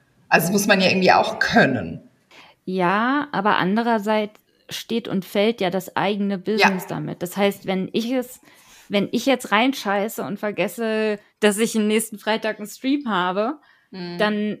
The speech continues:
Speaker 2: zieht mich das ja genauso runter.
Speaker 1: Ja,
Speaker 2: Ne? Also
Speaker 1: ja.
Speaker 2: klar passieren uns auch mal Fehler.
Speaker 1: Ja.
Speaker 2: Ähm, dass wir irgendwie, keine Ahnung. Ich hatte zum Beispiel, jetzt haben wir, ähm,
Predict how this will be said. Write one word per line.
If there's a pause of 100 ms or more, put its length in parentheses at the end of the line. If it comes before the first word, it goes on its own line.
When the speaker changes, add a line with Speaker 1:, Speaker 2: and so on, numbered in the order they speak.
(140)
Speaker 2:
zieht
mich
das
ja
genauso
runter.
Speaker 1:
Ja,
Speaker 2:
Ne?
Also
Speaker 1:
ja.
Speaker 2:
klar
passieren
uns
auch
mal
Fehler. (360)
Speaker 1:
Ja.
Speaker 2:
Ähm, (180)
dass
wir
irgendwie,
keine
Ahnung. (720)
Ich
hatte
zum
Beispiel,
jetzt
haben
wir,
ähm,